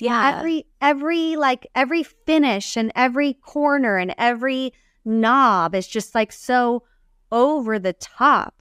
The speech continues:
Speaker 2: And I get it. You know, that's kind of her style, though. You know, her old house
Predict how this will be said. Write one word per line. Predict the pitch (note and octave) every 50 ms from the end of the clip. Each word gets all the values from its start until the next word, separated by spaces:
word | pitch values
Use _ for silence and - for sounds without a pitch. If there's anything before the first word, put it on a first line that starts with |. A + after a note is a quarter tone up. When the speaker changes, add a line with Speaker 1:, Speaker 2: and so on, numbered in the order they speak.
| -
Speaker 2:
And | - A3 A3 A3 A3 A3 A3 A3 - _ _ _ _ _ _ _ _ -
I | A3+ A#3+
get | G#3+ F#3+ A#3+ A#3+ C#4 C#4+
it. | B3 A3 A#3+ - -
You | - A3+ A3
know, | A3 A3 G#3+ G#3 G#3 G#3 - _ _ _
that's | G#3 G3+ A3 B3+ D4 -
kind | - - F#4 F#4+
of | C#4
her | A#3+ B3+ A3+
style, | - - - A#3+ A#3+ A3+ A3 G#3 G3
though. | F3 F3 E3
You | E3 F3 F#3
know, | G3 F#3+ F3+
her | G3 G#3+ - -
old | A3+ A3+ A3+ A3+
house | G#3+ G#3 A3+ A3 G#3 G#3+ - - _